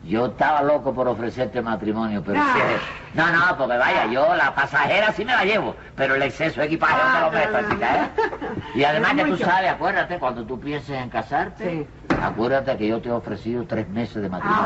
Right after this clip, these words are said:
Speaker 2: Ay, tres meses, ¿y por tres meses me voy a casar? No.
Speaker 1: No, chica, yo estoy estimando lo que me queda a mí de vida, te das
Speaker 2: Ah.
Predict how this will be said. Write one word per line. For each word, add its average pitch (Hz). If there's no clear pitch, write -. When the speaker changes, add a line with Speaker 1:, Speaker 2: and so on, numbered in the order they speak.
Speaker 2:
Ay, 180
tres 220
meses, 202
¿y 190
por 202
tres 220
meses 208
me 220
voy 208
a 190
casar? 233
No. 160
Speaker 1:
No, 98
chica, 127
yo 117
estoy 123
estimando 139
lo 190
que 196
me 139
queda 131
a 120
mí 131
de 123
vida, 143
te 139
das -
Speaker 2:
Ah. -